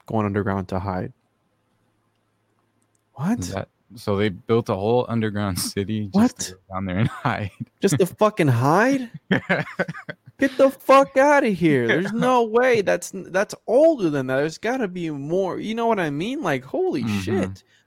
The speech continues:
Speaker 1: But again, this is what they, the, what do they tell you that the pyramids are for at
Speaker 2: Well, they
Speaker 1: school? Oh,
Speaker 2: do
Speaker 1: they
Speaker 2: the
Speaker 1: were
Speaker 2: same
Speaker 1: just
Speaker 2: thing with the pyramids. Yeah,
Speaker 1: tombs.
Speaker 2: man.
Speaker 1: They were
Speaker 2: Like,
Speaker 1: just tombs.
Speaker 2: when they found that hole in the back of the Sphinx,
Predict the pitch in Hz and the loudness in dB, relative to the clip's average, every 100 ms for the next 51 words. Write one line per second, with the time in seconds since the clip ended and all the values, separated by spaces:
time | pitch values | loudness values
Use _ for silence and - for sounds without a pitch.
0 | - 151 131 151 160 135 151 156 123 117 | -4 -2 -2 -2 -2 0 -2 -4 -4 -2
1 | 123 - 120 - 110 _ 120 117 131 139 | -4 -4 -8 -6 -10 _ -4 0 4 2
2 | 139 151 147 117 135 165 175 156 139 131 | 2 2 2 0 -6 -4 -4 -4 -4 -6
3 | - 139 120 131 180 156 143 156 143 143 | -2 -2 -2 -2 0 2 2 2 0 -2
4 | 143 170 170 - - 90 87 85 85 127 | -4 -6 -6 -8 -4 -2 0 -2 -4 -2
5 | 143 101 107 113 120 - _ _ _ - | 0 0 0 -6 -10 -18 _ _ _ -4
6 | 110 175 170 - - 185 123 - _ _ | -2 0 -4 -8 -8 -8 -8 -14 _ _
7 | - 131 135 123 135 135 139 120 104 110 | -2 2 4 4 4 4 4 4 2 2
8 | 117 139 127 110 104 113 117 101 - 104 | 2 4 2 2 0 0 -2 -4 -4 -2
9 | 110 135 - - | 0 -2 -8 -20